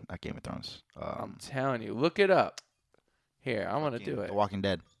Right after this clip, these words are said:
Speaker 2: You ready? I'm gonna do it. Here we go. I'm gonna. You think I'm fucking around?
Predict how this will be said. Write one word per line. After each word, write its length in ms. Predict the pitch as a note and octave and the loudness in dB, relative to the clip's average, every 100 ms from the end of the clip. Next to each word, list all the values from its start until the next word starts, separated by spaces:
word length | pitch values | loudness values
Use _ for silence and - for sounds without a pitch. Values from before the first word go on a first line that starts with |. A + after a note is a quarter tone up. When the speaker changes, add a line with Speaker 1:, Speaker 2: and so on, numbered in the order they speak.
| _ _ _ - - _ _ _ | _ _ _ -20 -20 _ _ _
Speaker 2:
You 120 | A#2+ | 0
ready? 400 | A#2+ C#3+ F#3 A#3+ - - | 4 6 6 0 -8 -6
I'm 120 | B2 | -2
gonna 180 | E3+ C3+ | 0 0
do 220 | - C#3 | 2 2
it. 160 | G2 - - _ _ _ _ _ _ _ _ - | 2 -2 -20 _ _ _ _ _ _ _ _ -8
Here 160 | B2+ | -4
we 100 | D3 | -4
go. 260 | A2 F2 - - _ _ _ _ _ _ _ | -4 -6 -8 -14 _ _ _ _ _ _ _
I'm 80 | - | -8
gonna. 240 | A#2+ A#2+ - | -6 -6 -8
You 200 | G#3+ B2 | -8 -6
think 260 | C#3 F3+ F#3 | 2 2 4
I'm 140 | F3 | -2
fucking 360 | F3 F#3 - F#3 | 2 0 0 -4
around? 440 | F#3+ G3+ C#3 G2 | 0 0 0 -4